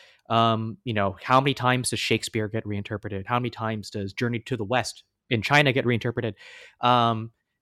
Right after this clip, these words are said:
and, and so we think, what do you think we, we gain when, or what gain when we cast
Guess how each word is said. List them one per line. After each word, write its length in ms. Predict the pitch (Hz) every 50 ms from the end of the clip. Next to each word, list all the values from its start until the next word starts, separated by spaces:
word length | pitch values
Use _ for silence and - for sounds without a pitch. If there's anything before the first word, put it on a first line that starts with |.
| _ -
and, 420 | 143 135 131 131 131 127 117 - - _ -
and 200 | - 139 139 135 -
so 540 | - - 151 143 143 143 135 135 135 123 - - 135 143 _ _ 156
we 120 | 156 170
think, 180 | 160 180 160 147
what 80 | 196
do 80 | 214 240
you 80 | 269 247
think 260 | - - 202 185 - -
we, 480 | 165 147 143 135 131 127 120 110 95 _ _ _
we 160 | - 117 117 101
gain 440 | - - 120 127 147 139 107 104 - _ _ _ _ _ _ _ _ _ _ _ -
when, 580 | 117 107 107 117 123 120 120 120 117 113 107 -
or 180 | - 135 107 - _ _ _ _ _ _
what 240 | - 131 143 - 139
gain 240 | - 139 139 135 117
when 160 | 131 143 139
we 100 | 123 120
cast 540 | - - - 139 139 143 131 - - -